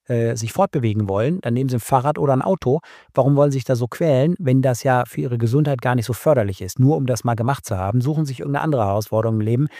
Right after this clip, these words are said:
die vielleicht mit Ihrem Körper leichter zu meistern ist.“ Und dann habe ich irgendwie diese Lauferei komplett eingestellt und, äh, jetzt bin ich schon ewig nicht mehr lange gelaufen. Meine Grundkondition ist gut, also wenn wir mal zusammen wandern gehen, auf einem meiner Veranstaltungen beispielsweise, dann ist der eine oder andere doch immer auch echt überrascht.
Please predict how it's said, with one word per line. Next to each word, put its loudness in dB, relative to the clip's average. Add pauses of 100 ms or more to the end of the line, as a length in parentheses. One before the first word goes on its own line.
(200)
die -4
vielleicht 0
mit 0
Ihrem 4
Körper 2
leichter -2
zu -2
meistern -2
ist.“ -12
Und 0 (380)
dann 4
habe 2
ich -4
irgendwie 2
diese 2
Lauferei 2
komplett -2
eingestellt 0 (240)
und, 4
äh, -6
jetzt -4
bin 0
ich 0
schon 0
ewig 0
nicht -4
mehr -6 (160)
lange -4
gelaufen. -2 (140)
Meine 0
Grundkondition 2
ist -4
gut, 0
also 0
wenn 2
wir 4
mal 2
zusammen 0
wandern 0
gehen, -2
auf -2
einem -2
meiner 2
Veranstaltungen 2
beispielsweise, 2 (380)
dann -6
ist -6
der 2
eine 4
oder 2
andere 0
doch -4
immer -2
auch -4
echt -4
überrascht. -2